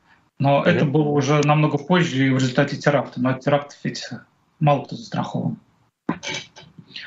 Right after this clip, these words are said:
Speaker 1: А так, чтобы вот музей во время революции, надо сказать, что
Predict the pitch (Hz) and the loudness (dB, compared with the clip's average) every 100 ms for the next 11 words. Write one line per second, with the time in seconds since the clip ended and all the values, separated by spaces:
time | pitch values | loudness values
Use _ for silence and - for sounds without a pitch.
0 | - 139 165 - 156 143 143 - - - | -2 2 2 2 0 2 2 0 -12 -20
1 | _ _ _ _ _ _ - - 143 147 | _ _ _ _ _ _ -16 -2 2 4
2 | 156 143 143 143 143 139 139 147 170 - | 4 4 2 2 2 2 2 2 0 -2
3 | 139 127 120 120 117 120 117 _ _ _ | -2 0 0 -2 -4 -6 -8 _ _ _
4 | _ _ _ _ 147 143 - 135 - - | _ _ _ _ 4 4 -2 -2 -2 -4
5 | 123 | -4